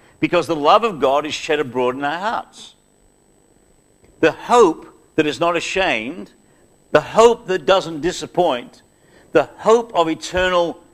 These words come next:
glorification is not dependent upon our love for God. It's not dependent upon our obedience for God. This love,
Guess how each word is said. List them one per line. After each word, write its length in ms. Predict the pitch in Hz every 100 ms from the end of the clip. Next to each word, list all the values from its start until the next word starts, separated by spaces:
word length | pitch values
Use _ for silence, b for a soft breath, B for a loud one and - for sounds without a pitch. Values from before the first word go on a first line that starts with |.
| _ _
glorification 1080 | 143 175 156 143 - 175 214 180 - 127 123 _ -
is 160 | 165
not 320 | 170 214 -
dependent 640 | 170 - - 214 190 139 135
upon 400 | 139 151 165 165
our 300 | - 180 175
love 220 | 165 170
for 240 | - 170 151
God. 340 | 147 139 117 _ _ _ _ _ _ _ _ _ _ _ _ _ _ _ _ _ -
It's 140 | 143
not 140 | 220 208
dependent 460 | 208 180 220 214
upon 220 | 175 185 185
our 180 | 190
obedience 600 | 190 160 165 220 202 165
for 160 | - 147
God. 340 | 131 117 104 - _ _ _ _ _ _ _ _ _ _ _ 50 50 50 50 50 50 50 50 50 _ _ _ _ _ _ _ -
This 240 | 254 214
love, 460 | 233 214 - 180